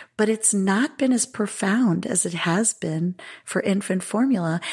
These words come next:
and that is that su-, there's supply chain issues. There's issues with key ingredients, packaging, and labor storages. Manufacturers are having more difficulty procuring these key, key ingredients.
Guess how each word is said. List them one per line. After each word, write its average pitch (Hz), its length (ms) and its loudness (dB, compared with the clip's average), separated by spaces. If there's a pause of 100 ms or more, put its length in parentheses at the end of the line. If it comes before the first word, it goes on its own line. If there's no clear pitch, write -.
(120)
and 190 180 4
that 220 220 4
is 208 240 2
that 185 240 -4
su-, - 140 2 (180)
there's 190 180 2
supply 220 380 2
chain 190 360 -2
issues. - 640 -2 (480)
There's 196 280 0
issues 254 380 2
with 196 180 -2
key 269 280 0
ingredients, 233 800 2 (300)
packaging, 202 580 0
and 170 360 2
labor 214 340 2
storages. - 1120 0 (640)
Manufacturers 226 920 2
are 175 60 0
having 170 340 2
more 202 160 2
difficulty 175 880 -2 (340)
procuring 262 540 2
these 160 200 0
key, 165 300 -4
key - 300 -2
ingredients. 160 800 0